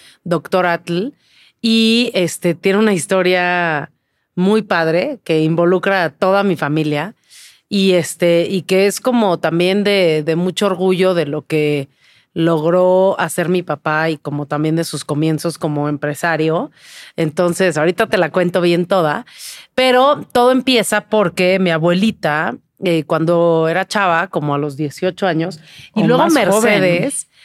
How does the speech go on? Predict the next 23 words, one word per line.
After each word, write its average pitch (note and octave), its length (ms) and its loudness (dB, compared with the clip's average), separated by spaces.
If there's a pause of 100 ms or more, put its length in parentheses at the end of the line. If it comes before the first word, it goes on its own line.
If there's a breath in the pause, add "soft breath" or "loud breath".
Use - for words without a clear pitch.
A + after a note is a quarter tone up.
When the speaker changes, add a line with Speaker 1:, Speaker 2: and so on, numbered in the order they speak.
(140 soft breath)
Speaker 1:
ya G3+ 200 0
tiene A3+ 580 0
más G3 480 0
detalles F#3+ 540 -2
porque D3+ 420 -2
ya D#3+ 140 0
platicó E3+ 400 -4
con E3+ 160 0
mi D#3+ 120 0
tía, E3 400 0
que - 140 -6
le C#3+ 160 0
dio D#3+ 300 0
muchos F#3+ 400 -4
más F3 160 0
detalles, D#3+ 440 -2
entonces D#3 280 -4
nos E3 160 -4
puede E3 240 0
dar D#3+ 160 2
Speaker 2:
Sí. D#3+ 60 2
Speaker 1:
la D#3+ 100 0
historia, D#3 540 -2